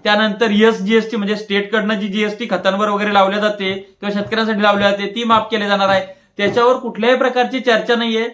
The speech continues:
वेगवेगळे विषय सध्या चर्चेले जात आहेत आणि सर्वांनी मिळून तेच विषय त्या ठिकाणी चघळले जात आहेत. याच्यामध्ये शेतकऱ्याचं अतोनात नुकसान होतं आहे. मी शेतकऱ्यांना या व्हिडिओच्या माध्यमातून आवाहन करतो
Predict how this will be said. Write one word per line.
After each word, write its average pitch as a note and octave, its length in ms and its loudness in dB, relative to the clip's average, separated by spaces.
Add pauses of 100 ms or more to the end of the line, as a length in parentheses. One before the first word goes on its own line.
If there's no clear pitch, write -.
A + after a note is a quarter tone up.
(580)
वेगवेगळे A#3+ 500 2
विषय B3+ 260 -2
सध्या A#3 320 0
चर्चेले A#3 420 0
जात G#3+ 240 0
आहेत A3+ 140 0 (280)
आणि A#3 160 0
सर्वांनी B3 480 2
मिळून C4+ 240 0
तेच C#4 260 -4
विषय C4+ 260 -4
त्या C4+ 100 6
ठिकाणी B3 300 0
चघळले A#3+ 400 4
जात A3+ 220 0
आहेत. A3 160 0 (340)
याच्यामध्ये A#3+ 440 0
शेतकऱ्याचं A3 540 -2
अतोनात A3+ 420 2
नुकसान A3 300 -2
होतं G#3+ 220 0
आहे. G#3 240 2 (300)
मी A3+ 120 -4
शेतकऱ्यांना A3 540 -2
या A3+ 140 2
व्हिडिओच्या G#3+ 420 -2
माध्यमातून G#3 500 0 (120)
आवाहन F#3 600 2
करतो G3+ 560 -4